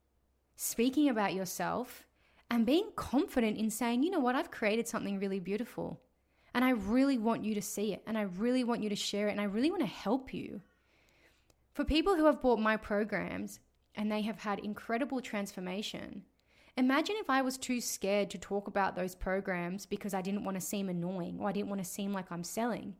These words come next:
Then those people never would have had their transformations. When you create something and you're so confident in it, the next step is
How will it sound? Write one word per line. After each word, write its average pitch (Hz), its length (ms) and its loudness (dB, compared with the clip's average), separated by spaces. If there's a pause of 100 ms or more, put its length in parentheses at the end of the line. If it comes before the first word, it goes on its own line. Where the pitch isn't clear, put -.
(480)
Then 240 140 2
those 277 180 2
people 285 340 2
never 226 300 4
would 208 160 0
have 175 100 -6
had 190 240 -4
their 190 120 -2
transformations. 190 1040 -6 (680)
When 269 160 6
you 359 140 6
create 262 460 0
something 208 400 -2
and 202 100 -2
you're 262 120 0
so 262 280 -2
confident 220 600 -4
in 170 120 -4
it, 175 220 -4 (1300)
the 254 100 4
next 277 360 2
step 226 640 0
is 214 400 -4